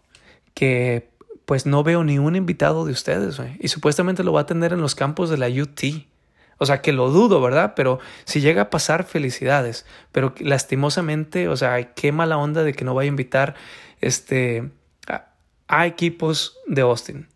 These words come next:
Honestamente, eso sí, sí está medio culero. Que vaya a traer a tro-, otros equipos afuera y no les dé la oportunidad a los equipos de Austin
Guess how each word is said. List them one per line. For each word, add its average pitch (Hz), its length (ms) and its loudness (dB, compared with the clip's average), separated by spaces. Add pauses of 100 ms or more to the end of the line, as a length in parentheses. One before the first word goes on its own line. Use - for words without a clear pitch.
(480)
Honestamente, 180 460 0
eso 175 180 -2
sí, 160 300 -2
sí 147 240 -4
está 147 240 -4
medio 139 240 -2
culero. - 400 -6 (600)
Que 123 280 -2
vaya 139 220 2
a 139 40 -8
traer 139 220 2
a 127 120 0
tro-, 147 260 2
otros 160 260 0
equipos 165 320 0
afuera 139 400 0 (320)
y 139 100 -2
no 139 220 2
les 147 280 0
dé 139 300 2
la 135 80 0
oportunidad 127 540 -2
a 135 40 2
los 135 200 -4
equipos 135 360 -4
de 131 80 0
Austin 131 440 -2